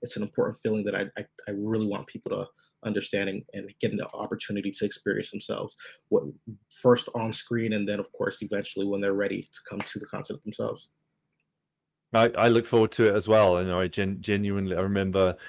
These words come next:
Speaker 2: it's been a, a m-, minute since I've been over there,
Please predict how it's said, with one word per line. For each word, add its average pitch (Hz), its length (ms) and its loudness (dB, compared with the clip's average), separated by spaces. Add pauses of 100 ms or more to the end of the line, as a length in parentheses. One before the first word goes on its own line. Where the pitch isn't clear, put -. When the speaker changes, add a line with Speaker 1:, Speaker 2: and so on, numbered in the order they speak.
(120)
Speaker 2:
it's 95 80 -12
been 127 180 4
a, 113 180 4
a 110 120 4
m-, 101 280 2
minute 147 320 4
since 123 220 -2
I've 117 140 4
been 120 260 2 (100)
over 113 220 2
there, 147 260 6